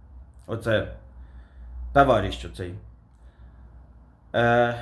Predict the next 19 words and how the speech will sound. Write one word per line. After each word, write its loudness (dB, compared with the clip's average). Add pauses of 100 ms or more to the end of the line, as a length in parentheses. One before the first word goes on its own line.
(140)
коротше, 0
потрапляє 2
мені 0
на 2
глаза 2
це -4
відео -2 (760)
щойно. 0 (640)
Ви 0
знаєте, 4
мене 0
важко 2
взагалі-то -2 (1000)
запідозрити 0
в, -2 (1000)
в -2
любові 6
до 0
когось. 0